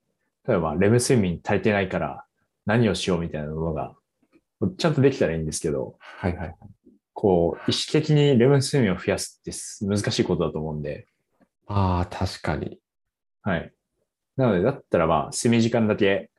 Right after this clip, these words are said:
Speaker 1: ちゃんと測ってて、睡眠足りてるのかどうかが分かれば、まあ、足りてなかったら早く寝ればいい話だし、
Speaker 2: うんうん。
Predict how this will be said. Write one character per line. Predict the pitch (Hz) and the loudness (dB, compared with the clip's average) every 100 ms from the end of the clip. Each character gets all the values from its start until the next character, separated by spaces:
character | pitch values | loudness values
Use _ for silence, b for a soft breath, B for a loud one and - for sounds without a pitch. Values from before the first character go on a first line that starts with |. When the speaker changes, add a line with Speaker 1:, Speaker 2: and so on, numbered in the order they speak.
| _ | _
Speaker 1:
ち | |
ゃ | 101 | -10
ん | |
と | - | -8
測 | - 98 92 | -6 -2 -2
っ | |
て | 85 | -4
て、 | 73 64 - _ _ _ _ _ - | -6 -6 -8 _ _ _ _ _ -8
睡 | - 110 | 0 2
眠 | 107 | 2
足 | 117 | 0
り | 113 | 2
て | 127 | 4
る | 120 | 2
の | 85 | 0
か | 76 65 - _ _ - | -4 -8 -12 _ _ -2
ど | 101 87 | 0 0
う | |
か | - 85 | -4 -4
が | |
分 | 90 | -2
か | 110 | 0
れ | 90 | 2
ば、 | 95 71 - _ _ _ _ _ _ - | 2 0 -4 _ _ _ _ _ _ -4
ま | 87 - - | -4 -4 -14
あ、 | _ _ _ _ _ | _ _ _ _ _
足 | - | -4
り | 110 | 0
て | 139 | 2
な | |
か | 147 | 2
っ | 135 | 0
た | 90 | -4
ら | 76 - - _ _ _ _ | -6 -8 -20 _ _ _ _
早 | - 107 | -4 -2
く | 104 | 0
寝 | 87 | 0
れ | 85 | 0
ば | 80 | -2
い | |
い | 78 | -4
話 | 85 78 | -8 -8
だ | 82 | -8
し、 | - - - _ _ | -6 -6 -8 _ _
Speaker 2:
う | - | -6
ん | |
う | 85 | -4
ん。 | 90 90 - | -2 -2 -4